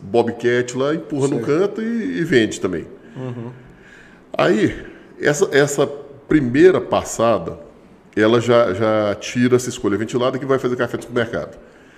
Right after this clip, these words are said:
Speaker 1: Aí tem uma segunda categoria de café de supermercado que eles chamam de café superior.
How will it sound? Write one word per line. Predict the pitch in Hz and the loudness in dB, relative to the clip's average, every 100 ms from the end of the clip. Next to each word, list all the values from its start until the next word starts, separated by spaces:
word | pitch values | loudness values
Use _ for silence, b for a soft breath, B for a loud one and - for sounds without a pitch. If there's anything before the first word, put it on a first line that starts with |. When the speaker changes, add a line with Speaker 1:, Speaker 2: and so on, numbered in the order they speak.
| B B B B - | B B B B -4
Speaker 1:
Aí | 160 | -2
tem | 165 | 0
uma | 202 | 0
segunda | - 120 131 185 | 0 -2 0 2
categoria | 151 104 101 95 90 | 2 0 0 -2 -2
de | |
café | - 85 92 | -4 -4 -4
de | 87 | -6
supermercado | - 90 85 101 92 | -8 -10 -6 -6 -4
que | 101 | -8
eles | - | -8
chamam | 98 | -12
de | 92 | -8
café | 98 - | -8 -8
superior. | - - 131 135 95 | -10 -2 0 2 0